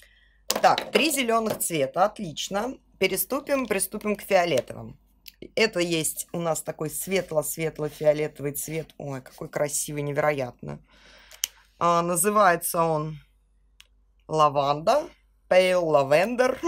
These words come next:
<laughs> Его буквенное обозначение П сто сорок пять.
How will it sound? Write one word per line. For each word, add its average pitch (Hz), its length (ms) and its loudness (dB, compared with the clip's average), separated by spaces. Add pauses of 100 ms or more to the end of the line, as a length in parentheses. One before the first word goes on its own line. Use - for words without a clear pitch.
(420)
<laughs> 240 500 -12
Его 180 260 -2
буквенное 170 540 0
обозначение 156 840 0
П - 360 2 (460)
сто 214 480 -6
сорок 170 540 -6
пять. - 400 -12